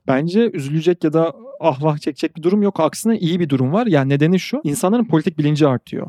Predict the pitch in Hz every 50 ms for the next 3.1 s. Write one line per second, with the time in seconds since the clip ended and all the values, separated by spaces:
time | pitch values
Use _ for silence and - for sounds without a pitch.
0 | - - - 127 151 202 240 202 160 151 139 123 165 180 190 190 165 165 - -
1 | 170 160 151 147 - 165 170 165 147 143 139 135 135 131 147 143 - - 127 123
2 | 113 - 123 120 110 - - - - 147 131 127 139 185 190 - - - 196 202
3 | 190